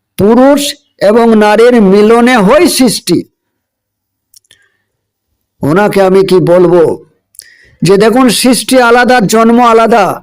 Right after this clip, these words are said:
এই মিলনের মধ্যে দিয়ে যে যৌনাঙ্গের মাধ্যমে জনন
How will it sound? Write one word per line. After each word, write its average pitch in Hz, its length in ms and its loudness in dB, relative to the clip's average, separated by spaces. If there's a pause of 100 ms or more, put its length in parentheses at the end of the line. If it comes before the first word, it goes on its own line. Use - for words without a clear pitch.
(1300)
এই 208 220 2
মিলনের 254 560 2
মধ্যে 240 420 0
দিয়ে 247 300 0 (840)
যে 165 240 0
যৌনাঙ্গের 247 840 2
মাধ্যমে 226 600 0
জনন 233 340 0